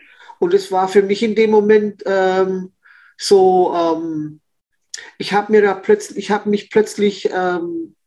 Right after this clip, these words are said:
also ich war mir plötzlich einer Kraft bewusst, ich will jetzt nicht sagen Macht, aber Kraft bewusst, die, die ich da gehabt hab, gespürt hab.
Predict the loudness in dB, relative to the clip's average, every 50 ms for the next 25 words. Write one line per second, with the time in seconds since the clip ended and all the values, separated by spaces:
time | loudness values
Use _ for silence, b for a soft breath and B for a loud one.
0 | _ _ _ _ _ -12 -8 -4 -4 -2 -4 -2 0 -2 0 2 0 -2 0 2
1 | 0 0 0 -2 -6 -6 -4 -2 -2 -2 -2 -2 -2 -4 -4 -6 -10 _ _ _
2 | _ _ _ _ _ _ _ _ -12 -10 -6 -2 0 0 0 0 -4 -12 -12 -4
3 | 2 2 2 2 2 -2 -4 -4 -4 -8 -8 -10 -8 -2 2 2 2 2 0 -6
4 | -6 -4 -4 -2 -4 -4 -4 -4 -2 -2 -2 -2 -4 -8 -12 -12 -8 -6 -8 -8
5 | -6 -8 -2 0 0 -2 -2 -4 -10 _ 2 2 2 4 2 -2 -2 -4 -10 -16
6 | -20 B B B B B B B -2 0 2 4 4 6 4 4 2 0 0 -2
7 | -2 0 -2 -4 -6 -4 -2 -2 -2 0 0 -2 -4 -6 -10 _ _ -6 -4 -4
8 | -2 -2 -4 -4 -6 -6 -6 -6 -6 -4 -8 -8 -8 -6 -2 2 4 4 4 2
9 | -4 -6 -6 -6